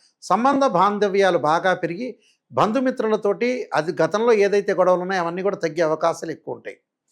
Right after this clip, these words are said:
నూతనంగా ఉండే టూ వీలర్స్ కానీ ఫోర్ వీలర్స్ కానీ కొనుగోలు చేయటం, బట్టలు కొనుగోలు చేయటం, నగలు, స్త్రీలు నగలు కొనుగోలు చేసే అవకాశాలు ఎక్కువ ఉంటాయి.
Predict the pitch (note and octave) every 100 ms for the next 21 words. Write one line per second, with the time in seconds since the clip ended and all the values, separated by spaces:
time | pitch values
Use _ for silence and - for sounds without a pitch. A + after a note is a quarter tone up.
0 | _ _ _ _ - G3+ C4 C4 B3+ A#3+
1 | A#3 A3 G#3 G#3 G#3 G3 G3+ G3+ F3+ -
2 | F3+ G3 - F3 F#3 F3+ F3+ - E3+ E3
3 | D#3+ D#3 D#3 D3 D3 F3 - _ _ _
4 | _ _ C3+ A#2+ G3+ C4+ C4+ G3 G3 F#3+
5 | F#3 F3 E3+ A3+ D3+ E3 A#3+ C#4 - F#3+
6 | G#3 F#3+ E3+ F#3+ F3 E3+ E3+ D3 D3 C#3+
7 | B2+ A#2 A2+ F#3+ B2 G#2 F2+ -